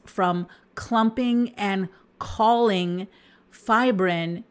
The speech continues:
in order to form the stable meshwork of a clot. Now, very commonly,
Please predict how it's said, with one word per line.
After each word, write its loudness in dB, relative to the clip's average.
in -4
order -2
to -6
form -2
the -4
stable 0
meshwork -4
of -6
a -8
clot. -4
Now, 2
very 0
commonly, -2